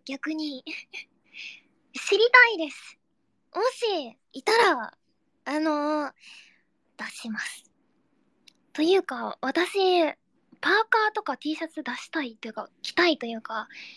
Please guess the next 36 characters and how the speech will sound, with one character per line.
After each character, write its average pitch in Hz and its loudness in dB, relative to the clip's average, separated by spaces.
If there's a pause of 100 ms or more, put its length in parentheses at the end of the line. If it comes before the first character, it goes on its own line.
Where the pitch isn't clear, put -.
(160)
み 294 2
ん 349 6
な 381 8
と、 233 -4
な 254 -10
ん - -14
か、 214 -8 (500)
<clears throat> 320 -4
お 277 0
揃 349 4
い 349 4
に 349 2
着 - -14
た 320 -2
い。 226 -12 (540)
そ - -4
の 415 4
メ 453 8 (140)
ン - -8
タ 339 2
ル 302 2
維 320 0
持 320 -2
し - -16
て 311 -2
く 262 -10
れ。 240 -12 (1200)
こ - -8
の 359 0
メ 440 4
ン 539 2
タ 349 6
ル、 233 -6 (340)
こ - -8
れ？ 320 0 (280)
今？ 254 -4